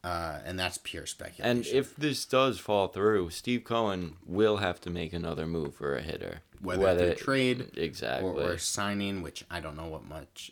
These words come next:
Speaker 1: options are left. But, so your prediction is that he isn't a Met?
Speaker 2: Right now, it's hard to, who knows if he's even going to play?
Speaker 1: I, I guess,
Speaker 2: I
Speaker 1: but
Speaker 2: mean
Speaker 1: I'm under the belief that this isn't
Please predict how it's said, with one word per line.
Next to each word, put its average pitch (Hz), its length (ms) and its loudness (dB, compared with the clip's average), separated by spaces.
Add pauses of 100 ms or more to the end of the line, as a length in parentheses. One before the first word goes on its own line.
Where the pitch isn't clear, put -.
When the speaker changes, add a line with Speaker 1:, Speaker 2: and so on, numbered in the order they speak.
Speaker 1:
options 80 440 -12
are 76 100 -10
left. 98 320 -4 (480)
But, 92 340 -2
so - 160 -4
your 107 220 0
prediction 123 440 -2
is 92 180 -6
that 90 140 -2
he 78 220 -8
isn't 87 380 -6
a 85 60 -8
Met? 80 240 -8 (340)
Speaker 2:
Right 98 240 -2
now, 120 300 2
it's 104 160 -2
hard 95 240 -2
to, 101 100 -2
who 120 260 -2
knows 139 260 -2
if 135 120 -4
he's 127 220 -4
even 131 240 -2
going 117 260 -6
to 101 100 -10
play? 147 480 -4 (260)
Speaker 1:
I, 120 220 -4
I 143 60 -6
guess, 190 320 -6
Speaker 2:
I - 60 0
Speaker 1:
but 110 100 2
Speaker 2:
mean 117 160 0
Speaker 1:
I'm 185 240 2
under 147 260 2
the 135 120 0
belief 104 440 -2
that - 160 -10
this 104 200 -4
isn't 127 340 -2